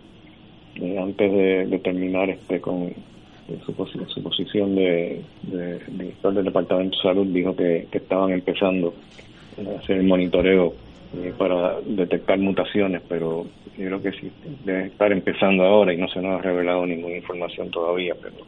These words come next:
si no está aquí, estoy seguro que pronto va a estar aquí, porque cuando tienes una cepa que tiene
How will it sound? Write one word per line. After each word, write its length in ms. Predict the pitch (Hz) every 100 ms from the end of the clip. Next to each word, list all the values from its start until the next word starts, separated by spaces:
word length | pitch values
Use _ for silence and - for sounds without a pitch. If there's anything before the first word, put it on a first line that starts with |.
| - - - - - -
si 120 | - 92
no 100 | 110
está 200 | - 107
aquí, 200 | 113 104
estoy 220 | 95 101 -
seguro 320 | 95 98 95
que 80 | 85
pronto 380 | - 95 92
va 60 | 87
a 20 |
estar 200 | 87 90
aquí, 200 | 87 85
porque 240 | 90 87 82
cuando 260 | 87 85
tienes 260 | 85 98 107
una 180 | 113 110 -
cepa 320 | 110 101 85 - - - - - - - -
que 120 | - 90
tiene 460 | 98 101 101 101